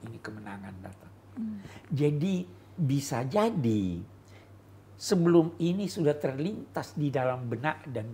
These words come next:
Speaker 1: hati, "Oh, ini kok lama benar, wahai Tuhan, kenapa kamu begini?" dan sebagainya. Keluhan yang memberi kesan tidak menerima dalam dua tanda petik itulah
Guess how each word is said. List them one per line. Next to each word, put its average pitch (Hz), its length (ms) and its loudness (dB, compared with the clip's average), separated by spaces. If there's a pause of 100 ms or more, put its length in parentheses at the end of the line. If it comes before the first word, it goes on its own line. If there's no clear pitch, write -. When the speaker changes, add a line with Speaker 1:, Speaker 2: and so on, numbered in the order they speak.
(320)
Speaker 1:
hati, 127 420 0 (480)
"Oh, 117 200 -10
ini 151 180 -8
kok - 180 -8
lama 131 300 -6
benar, 131 420 -8
wahai 131 340 -8
Tuhan, 131 600 -8
kenapa 165 560 -6
kamu 151 360 -6
begini?" 139 520 -6
dan 131 140 -6
sebagainya. 143 500 -8 (560)
Keluhan 135 800 2 (300)
yang 113 260 0
memberi 120 640 -4
kesan 123 640 -2 (480)
tidak 139 400 2
menerima 131 640 4
dalam 113 320 2
dua 143 220 6
tanda 120 240 0
petik 120 260 -8
itulah 131 460 0